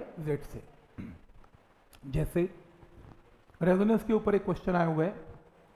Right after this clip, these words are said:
in series एलसीआर resonance, देखो एलसीआर series में है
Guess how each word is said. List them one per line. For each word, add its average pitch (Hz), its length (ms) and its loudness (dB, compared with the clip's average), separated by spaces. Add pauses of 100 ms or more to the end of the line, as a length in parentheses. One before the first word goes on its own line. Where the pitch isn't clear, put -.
(200)
in 247 200 6
series 220 480 4
एलसीआर 202 520 6
resonance, 156 420 2
देखो 196 180 0
एलसीआर 170 420 6
series 160 380 0
में 139 120 0
है 98 160 -6